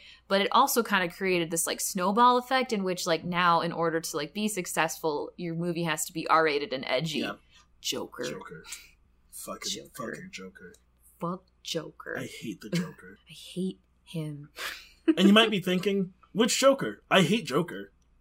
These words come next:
Speaker 2: I, I hate the idea. I hate, like, you're supposed to hate him, everyone."
Speaker 1: Yeah, he's bad, bad.
Speaker 2: He's awful.
Speaker 1: Bad dude.
Speaker 2: Awful.
Speaker 1: I mean,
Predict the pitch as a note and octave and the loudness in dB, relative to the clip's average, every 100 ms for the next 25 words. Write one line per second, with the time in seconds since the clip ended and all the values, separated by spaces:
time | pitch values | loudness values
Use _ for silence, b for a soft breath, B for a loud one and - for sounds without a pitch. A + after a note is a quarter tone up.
0 | - G#3 F#3 G#3+ A3+ G3+ A3+ F3 G3+ F3+ | 2 4 8 6 6 2 2 0 4 6
1 | E3 E3+ F3+ E3+ F#3 - F3+ G3+ C4+ B3+ | 6 4 4 6 2 2 2 6 6 6
2 | F3+ C4+ E4 G3+ F3+ C#4+ E3+ D3+ C3+ D3+ | 6 6 6 6 8 8 8 4 2 2
3 | C3 B2+ E3 F#3+ - _ _ _ _ - | 2 2 2 0 -6 _ _ _ _ -2
4 | D4 C#4+ - A#3+ B3+ A3 G3 _ - F#3 | 2 2 0 0 0 -2 -6 _ -18 -18
5 | - - A#3 C#4+ C4 G#3 - _ B3+ C#4 | -6 4 8 8 6 0 -6 _ 6 8
6 | D4 G3+ D#3 F#3 E4+ F3+ A#2 G#2+ E4+ E4+ | 10 8 6 6 6 4 0 4 6 6
7 | A3 G#3+ D#3+ D#3 F#3 E3+ - A#2 G#2 b | 6 4 4 4 4 4 0 -4 -6 b
8 | _ - C4 D4+ C#4+ | _ 2 4 4 0